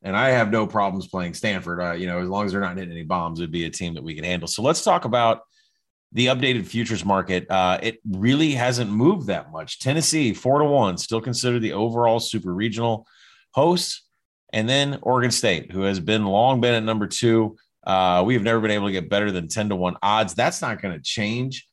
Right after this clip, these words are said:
leading up over the next ten days with the Pac-twelve tournament, no matter what happens. Uh, they are not gonna come out of that two seed. Virginia Tech, who we gave out as a future on this show,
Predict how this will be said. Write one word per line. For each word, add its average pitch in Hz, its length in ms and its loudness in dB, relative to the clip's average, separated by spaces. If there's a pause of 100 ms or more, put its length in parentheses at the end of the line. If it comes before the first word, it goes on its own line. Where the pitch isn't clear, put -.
(160)
leading 139 260 0
up 135 100 0
over 139 160 0
the 147 80 0
next 143 260 -4
ten 151 140 -2
days 147 300 0
with 104 100 -6
the 101 60 -8
Pac-twelve 110 420 0
tournament, 117 420 -2
no 113 80 -2
matter 104 200 2
what 90 280 0
happens. 131 460 -2 (400)
Uh, 101 260 4
they 123 160 2
are 135 80 4
not 117 160 2
gonna 101 140 0
come 104 220 0
out 92 100 2
of 90 60 2
that 87 160 0
two 117 180 -2
seed. 117 420 -2 (440)
Virginia 143 440 2
Tech, - 540 -2 (360)
who 113 100 2
we 117 180 0
gave 170 300 2
out 135 280 2
as 95 140 -6
a 95 60 -6
future 143 560 -4
on 110 200 -2
this 107 160 -2
show, 127 760 0